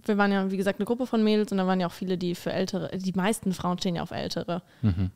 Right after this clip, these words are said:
Speaker 1: So, ich und noch eine andere waren eigentlich die einzigen, die was mit Jüngeren hatten.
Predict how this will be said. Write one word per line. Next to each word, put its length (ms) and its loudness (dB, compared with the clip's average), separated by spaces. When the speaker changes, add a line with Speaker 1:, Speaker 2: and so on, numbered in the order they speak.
Speaker 1:
So, 340 0
ich 380 0
und 260 -2
noch 440 -6
eine 280 0
andere 360 0
waren 160 -2
eigentlich 180 -4
die 80 -4
einzigen, 440 -2
die 300 -2
was 160 -4
mit 120 -4
Jüngeren 340 -2
hatten. 320 -4